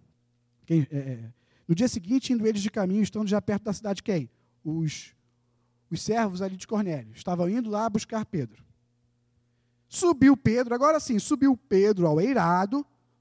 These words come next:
por volta da hora sexta, isso era mais ou menos meio-dia, Pedro subiu no eirado a fim de orar. Ou seja, Pedro também orava, né? Igual Cornélio.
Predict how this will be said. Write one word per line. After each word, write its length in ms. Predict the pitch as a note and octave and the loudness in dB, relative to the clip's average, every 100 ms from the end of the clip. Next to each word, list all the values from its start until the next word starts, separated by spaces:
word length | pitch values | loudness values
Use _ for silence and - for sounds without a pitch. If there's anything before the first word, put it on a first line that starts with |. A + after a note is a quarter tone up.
| _ | _
por 160 | C#4+ A#3 | -2 0
volta 440 | E3 G3 G3+ G3 | 0 0 0 -4
da 160 | E3 D3 | -4 -4
hora 280 | C#3 D#3 A3+ | -4 -4 -6
sexta, 840 | - G3+ E3 E3 F#3 - D4 D#4+ _ - | -6 -2 0 0 -2 -4 -4 -6 _ -12
isso 320 | F#3 - F#3+ | -10 -6 -4
era 180 | E3+ E3 | -2 -4
mais 260 | E3 D#3+ | -2 -2
ou 80 | D#3 | -2
menos 300 | C3+ C3 B2+ | -2 -4 -8
meio-dia, 800 | B2+ C3+ D3 G3+ E3 F#3 A#3+ C#4+ _ _ _ _ _ _ _ | -8 -6 -4 -2 2 4 4 0 _ _ _ _ _ _ _
Pedro 300 | A#3+ C4+ C#4 | -4 -2 -2
subiu 420 | - B3 E3+ E3+ | -2 -2 2 4
no 140 | D#3+ F3 | 4 2
eirado 580 | F#3+ D3 D#3 F#3 B3 - _ _ _ _ | 0 -2 -4 -2 -2 -4 _ _ _ _
a 140 | F#3 | -2
fim 400 | F#3+ - A3+ B3+ | -2 0 0 0
de 340 | G3 F3 D4 - _ | 0 2 2 0 _
orar. 680 | A3+ D4+ B3+ E3+ A2+ - - _ _ _ _ _ _ _ _ _ _ _ _ _ _ | 2 4 4 2 -2 -16 -20 _ _ _ _ _ _ _ _ _ _ _ _ _ _
Ou 120 | F3 | -12
seja, 360 | F3 D#3 B2 B2 | -8 -8 -8 -8
Pedro 240 | D3+ F3+ | -10 -10
também 280 | - B3+ C#4+ | -12 -14 -12
orava, 420 | D#4 G3 D3 A#2+ - _ _ _ _ _ _ - | -10 -8 -10 -12 -20 _ _ _ _ _ _ -12
né? 180 | E3 A#3 _ _ | -10 -10 _ _
Igual 180 | C3+ D#3 | -8 -6
Cornélio. 420 | G3+ A#3+ F3 A2+ | -4 -4 -4 -8